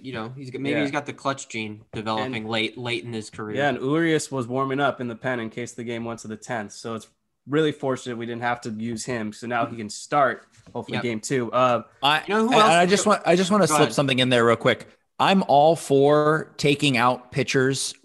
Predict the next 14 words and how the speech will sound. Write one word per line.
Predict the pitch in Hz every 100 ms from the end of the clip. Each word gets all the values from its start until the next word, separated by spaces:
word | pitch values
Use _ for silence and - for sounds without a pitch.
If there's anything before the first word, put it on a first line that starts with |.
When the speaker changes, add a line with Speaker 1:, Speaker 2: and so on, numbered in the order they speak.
| _
Speaker 3:
early | 131 151 170 190 196 190
versus | 127 139 135 117
too | - 135 120
late. | 98 - - _ _ _ -
And | 117 110 113 110 -
that's | 131 156 -
something | 160 135 135
that | 123 -
he | 131
did | 120 123 101
really | 104 123 120
well | 107 104 104
last | 95 95 98
night. | 92 85